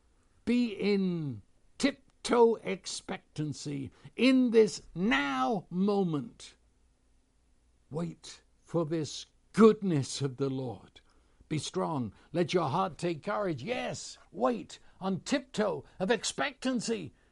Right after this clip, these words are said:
Take this goodness that flows now in your life. And now the blessing,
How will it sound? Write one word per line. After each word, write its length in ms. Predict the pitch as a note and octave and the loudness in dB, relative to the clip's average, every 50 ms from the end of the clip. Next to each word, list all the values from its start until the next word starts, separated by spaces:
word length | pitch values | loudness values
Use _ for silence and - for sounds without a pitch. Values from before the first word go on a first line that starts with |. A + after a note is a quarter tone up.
| _ _ _ _ _ _ _ - | _ _ _ _ _ _ _ -10
Take 520 | - - - C4+ D4 C#4+ B3 E3+ A#2 - - | -2 4 6 6 6 6 2 -2 -6 -12 -12
this 340 | A#2 B2+ F#3 F#3+ E3 - - | -6 -2 -2 -2 -2 -4 -8
goodness 880 | _ - E3 F#3+ F#3+ D3+ D3 D#3 C#3 A2+ G2+ - - - - - - _ _ _ _ _ _ _ _ _ - - _ _ _ _ - - | _ 2 4 4 4 2 0 -6 -8 -8 -10 -14 -18 -20 -20 -20 -20 _ _ _ _ _ _ _ _ _ -20 -20 _ _ _ _ -20 -14
that 160 | C#3 B2+ A#2+ - | -12 -12 -12 -10
flows 460 | - - E3 E3 D#3+ D3+ C3+ G#2+ A2+ | -8 -4 -2 0 0 0 -2 -4 -4
now 260 | C3 C#3 C3 B2+ A#2+ | -6 -6 -6 -6 -6
in 140 | A#2 A2 G#2+ | -8 -8 -8
your 180 | G#2+ G#2 G2 | -8 -10 -12
life. 720 | F2+ F2+ F2+ F2+ - - - _ _ _ - _ _ _ _ _ _ _ _ _ _ _ _ _ _ - - - _ _ _ _ _ _ _ _ _ - - _ _ _ _ _ _ _ _ _ _ _ _ - | -12 -14 -18 -20 -20 -20 -20 _ _ _ -20 _ _ _ _ _ _ _ _ _ _ _ _ _ _ -20 -20 -20 _ _ _ _ _ _ _ _ _ -20 -20 _ _ _ _ _ _ _ _ _ _ _ _ -16
And 100 | - A2+ | -10 -6
now 160 | A#2+ C3 C3 C3 | -6 -4 -4 -4
the 140 | A#2+ C3+ | -4 -4
blessing, 680 | A2+ G2 C3 C#3+ C#3 A#2+ - - C#3 C#3 C#3 C3+ B2+ | -4 -4 -4 -4 -6 -6 -8 -8 -8 -8 -8 -8 -10